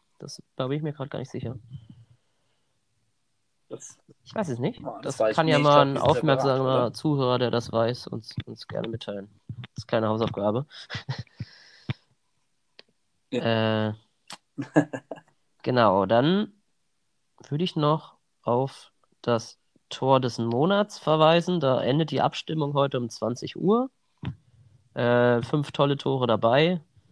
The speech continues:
Speaker 1: Ich verrate mal nicht, wie es steht. Das sieht man nämlich erst nach der Abstimmung. Äh, es scheint schon jemand sich ein bisschen abgesetzt zu haben, aber ja,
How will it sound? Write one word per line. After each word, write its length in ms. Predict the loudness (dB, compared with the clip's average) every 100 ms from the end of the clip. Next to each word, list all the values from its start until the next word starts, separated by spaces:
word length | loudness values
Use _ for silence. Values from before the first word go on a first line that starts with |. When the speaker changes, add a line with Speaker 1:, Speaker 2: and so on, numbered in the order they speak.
| _ _ _ _
Speaker 1:
Ich 80 | 0
verrate 340 | 6 6 6
mal 80 | 2
nicht, 240 | -2 -4 -6
wie 80 |
es 100 | -8
steht. 540 | -8 -6 -6 -6 -10 -20 _ _
Das 180 | -18 -12
sieht 200 | -12 -8
man 80 | -6
nämlich 200 | -4 -4
erst 220 | -6 -4
nach 140 | -2
der 120 | 0 -2
Abstimmung. 600 | -4 -4 -2 0 -4 -10 _ _ _ _ _
Äh, 420 | -2 2 4 4 2 _ -20 _
es 200 | -14 -8
scheint 340 | 4 6 6 4
schon 160 | -2
jemand 260 | 0 0 0
sich 140 | -2
ein 80 | -6
bisschen 260 | -6 -6 -4
abgesetzt 580 | -4 -4 -2 -2 -2 -6
zu 140 | 2
haben, 260 | 4 4 2
aber 320 | 2 0 0 -6 -12 -16 -20 _ -20 -20 _ _ _
ja, 200 | 2 2